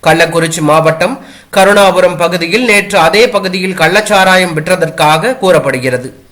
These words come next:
குறைந்த விலையில் விற்கப்பட்ட கள்ளச்சாராயத்தை வாங்கி குடித்தவர்களுக்கு வாந்தி, தலைவலி, மயக்கம் ஏற்பட்டதால் அருகில் உள்ள அரசு மருத்துவமனையில் சிகிச்சைக்காக அவர்கள் அனைவரும் அனுமதிக்கப்பட்டார்கள்.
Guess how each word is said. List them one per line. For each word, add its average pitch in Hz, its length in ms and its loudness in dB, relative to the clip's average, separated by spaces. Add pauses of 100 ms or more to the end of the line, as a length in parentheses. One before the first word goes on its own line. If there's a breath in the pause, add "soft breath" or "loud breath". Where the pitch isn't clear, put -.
(540 loud breath)
குறைந்த 294 360 4
விலையில் 262 320 0
விற்கப்பட்ட 233 540 -2
கள்ளச்சாராயத்தை 220 760 2 (120)
வாங்கி 220 320 0
குடித்தவர்களுக்கு 185 840 -2 (180)
வாந்தி, 190 360 2 (140)
தலைவலி, 175 480 0 (120)
மயக்கம் 196 500 0
ஏற்பட்டதால் 156 580 -2 (460 loud breath)
அருகில் 269 400 0
உள்ள 247 100 -2 (180)
அரசு 254 240 0 (120)
மருத்துவமனையில் 220 760 -2
சிகிச்சைக்காக 220 560 -2 (120)
அவர்கள் 196 320 0
அனைவரும் 214 360 -2 (120)
அனுமதிக்கப்பட்டார்கள். 135 920 -2